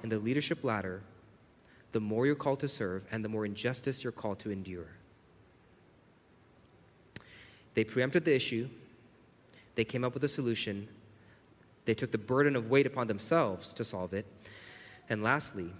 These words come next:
they took into account potential misunderstanding. So James and the leaders knew that if the Gentile Christians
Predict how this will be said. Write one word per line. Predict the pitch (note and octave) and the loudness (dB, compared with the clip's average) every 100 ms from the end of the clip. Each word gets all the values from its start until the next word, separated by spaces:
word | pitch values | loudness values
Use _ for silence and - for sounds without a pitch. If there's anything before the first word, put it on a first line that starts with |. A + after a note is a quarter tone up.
| - - - - | -20 -20 -20 -2
they | A#2 | 0
took | - A2 | 0 -2
into | C#3+ D3+ | -2 0
account | C#3+ - G2 F#2+ - - - - - - | -2 -2 -4 -6 -14 -18 -20 -20 -12 -6
potential | A#2 B2+ A#2 A#2 | -2 -2 -2 -4
misunderstanding. | A2+ A2 G2 - F#2 E2+ D2+ - - - - - - - - _ - - - - - - - - | -4 -4 -6 -4 -6 -6 -10 -16 -20 -20 -20 -20 -20 -20 -20 _ -20 -20 -20 -20 -20 -20 -20 -10
So | - B2+ | -2 2
James | C3 C#3+ D3 | 4 4 2
and | C#3+ | 4
the | |
leaders | C#3+ D3 C3 C3 | 6 6 4 6
knew | C#3+ D#3+ A3 - - - - | 8 8 6 0 -12 -6 2
that | C3+ | 4
if | C3+ | 6
the | C3+ | 4
Gentile | C#3 C#3+ C#3 | 4 4 0
Christians | - D3+ D#3 C3+ - | 2 2 4 2 -2